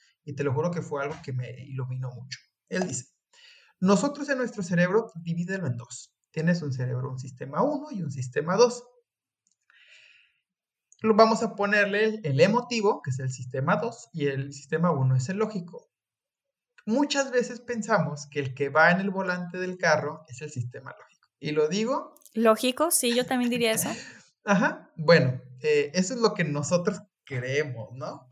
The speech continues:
Speaker 1: A lo mejor es un tema ahí como, como de ego, ¿no? Mi psicóloga, si me escuchara, no, no sé qué diría, pero yo también creo que el, el que va en el, así como manejando es el sistema,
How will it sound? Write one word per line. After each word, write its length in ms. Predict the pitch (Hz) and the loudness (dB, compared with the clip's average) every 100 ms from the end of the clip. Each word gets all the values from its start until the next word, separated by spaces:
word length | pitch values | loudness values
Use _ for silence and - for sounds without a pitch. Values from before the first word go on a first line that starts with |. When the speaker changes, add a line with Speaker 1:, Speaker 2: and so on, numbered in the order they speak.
| 127 | -16
Speaker 1:
A 60 | 135 | -10
lo 120 | 135 | -10
mejor 220 | 139 165 | -2 -2
es 100 | 170 | 0
un 100 | 170 | -2
tema 200 | 156 151 | -4 -4
ahí 100 | 143 | -8
como, 320 | - 156 - | -8 -10 -10
como 300 | - 127 117 | -8 -6 -6
de 280 | 117 117 120 | -6 -6 -4
ego, 180 | 147 143 | -6 -6
¿no? 140 | 131 | -12
Mi 100 | 156 | -14
psicóloga, 420 | 120 120 135 151 143 | -14 -10 -2 0 0
si 120 | 135 | -4
me 80 | 123 | -10
escuchara, 540 | 117 - 127 127 117 - | -10 -10 -6 -6 -8 -12
no, 200 | 127 131 | -8 -6
no 100 | 143 | -4
sé 160 | 151 - | -4 -6
qué 80 | 147 | -6
diría, 460 | 135 131 165 269 _ _ - - - _ _ | -4 -4 -4 -6 _ _ -20 -20 -20 _ _
pero 840 | 170 175 170 170 170 170 160 - - - - _ _ - | 10 12 12 10 8 6 6 4 -2 -16 -20 _ _ -2
yo 240 | 180 185 | 2 2
también 540 | 220 185 165 185 170 - | 0 0 0 0 -2 0
creo 260 | 156 160 | -2 -2
que 80 | 202 | -4
el, 140 | 175 - | -10 -8
el 120 | 131 | -10
que 100 | - | -6
va 120 | 135 | -4
en 60 | 147 | -2
el, 260 | 180 151 131 | -2 -2 -4
así 180 | 131 | -6
como 200 | - 165 | -6 -6
manejando 640 | 151 127 117 120 135 135 156 | -2 -2 -4 -6 -8 -8 -10
es 120 | 165 | -10
el 100 | 147 | -14
sistema, 800 | - - 123 123 127 123 127 | -16 -12 -10 -4 -4 -4 -10